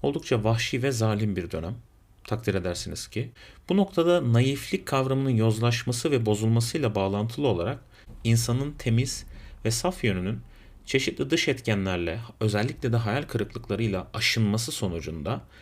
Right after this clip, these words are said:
naif olarak adlandırdığımız bazı insanların naifliğini parça parça kaybederek içerisinde bulunduğumuz dönemin bir prototipi olarak, e, bir örneği olarak adlandırabileceğimiz çevremizdeki diğer insanlara yavaş yavaş dönüştüğünü de görmekteyiz.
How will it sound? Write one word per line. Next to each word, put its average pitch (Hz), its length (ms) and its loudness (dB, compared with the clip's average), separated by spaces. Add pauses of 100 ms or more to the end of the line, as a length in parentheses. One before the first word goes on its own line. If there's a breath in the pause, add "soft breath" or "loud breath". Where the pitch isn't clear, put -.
(220 loud breath)
naif 143 360 2
olarak 143 280 0
adlandırdığımız 123 720 -2
bazı 135 300 -2
insanların 110 560 0
naifliğini 113 400 0
parça 117 340 -2
parça 113 300 -4
kaybederek 117 500 -4 (400 loud breath)
içerisinde 139 600 0
bulunduğumuz 123 560 0
dönemin 110 340 0 (360 loud breath)
bir 135 160 0
prototipi 127 520 0
olarak, 101 420 0 (440 soft breath)
e, 95 180 0
bir 135 160 2
örneği 117 380 4
olarak 110 300 2
adlandırabileceğimiz 98 1000 -2 (340 soft breath)
çevremizdeki 117 680 2
diğer 117 180 2
insanlara 110 480 2
yavaş 123 340 0
yavaş 110 260 -4
dönüştüğünü 104 500 0
de 127 60 0
görmekteyiz. 98 800 -2